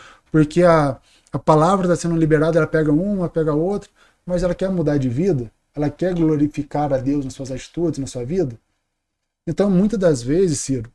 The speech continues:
quando a gente olha a vida da pessoa, mais do que olhar milagres específicos, mais do que olhar ações específicas, cara, vamos olhar a história dela.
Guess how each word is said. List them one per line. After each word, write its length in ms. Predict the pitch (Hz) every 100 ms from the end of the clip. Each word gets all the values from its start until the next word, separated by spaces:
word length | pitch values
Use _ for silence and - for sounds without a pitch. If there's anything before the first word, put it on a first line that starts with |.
| _ _ _ _ _ _ _ _
quando 180 | 139 147
a 40 |
gente 320 | 151 170 - 160
olha 160 | 196
a 40 | 185
vida 200 | 160 151
da 140 | 151
pessoa, 640 | 147 127 - 175 180 127 _ _ _ _ -
mais 420 | 147 175 220 226
do 120 | 214
que 120 | -
olhar 200 | 185 156
milagres 600 | 160 147 143 156 175 156
específicos, 840 | 147 - 131 - 156 156 - - - _ _
mais 380 | - 165 208 226
do 140 | 175 190
que 180 | -
olhar 300 | 170 147 156
ações 440 | 151 - - 180 202
específicas, 480 | 170 151 135 185 - -
cara, 180 | 180
vamos 200 | 143 165
olhar 140 | 175 165
a 40 |
história 360 | 165 - 160 156
dela. 340 | 127 127 120